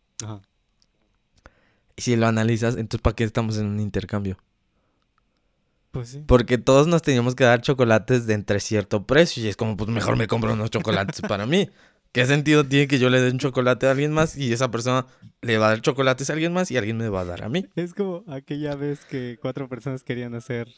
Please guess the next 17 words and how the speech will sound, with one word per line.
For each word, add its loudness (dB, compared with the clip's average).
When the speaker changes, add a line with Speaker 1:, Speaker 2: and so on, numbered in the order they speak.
Speaker 1:
un -6
intercambio. -8
Cinco 2
Speaker 2:
Ajá, 6
Speaker 1:
personas. 0
Speaker 2:
sí. 2
Eh, 6
eh, 2
una 4
vez 4
estábamos 0
Mauricio -2
y -4
yo -2
en -2
un -4
intercambio. -4